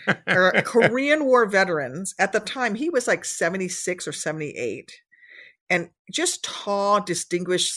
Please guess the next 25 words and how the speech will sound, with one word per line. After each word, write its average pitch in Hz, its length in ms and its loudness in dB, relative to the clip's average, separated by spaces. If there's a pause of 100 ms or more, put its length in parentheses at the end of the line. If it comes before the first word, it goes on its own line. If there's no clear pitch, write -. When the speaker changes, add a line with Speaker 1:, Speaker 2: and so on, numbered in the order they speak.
Speaker 2:
silver 202 360 4
hair, 156 680 -2 (600)
um, 147 520 0
uh, 151 360 -2
bo-, 147 260 -12
uh, 156 260 0
you 170 120 -2
know, 147 180 -4
good 185 180 0
old 180 120 6
boy 170 120 6
from 165 220 -4
Oklahoma. 156 840 0 (300)
His 175 220 0
wife 170 300 6
is 175 100 -2
from 165 400 -4 (240)
New 165 200 -2
Hampshire, 160 440 -4
Vermont, 143 720 -6
and 147 140 -8
she's 285 280 0
a 320 60 0
vet-, 175 280 2
Vietnam, 170 340 2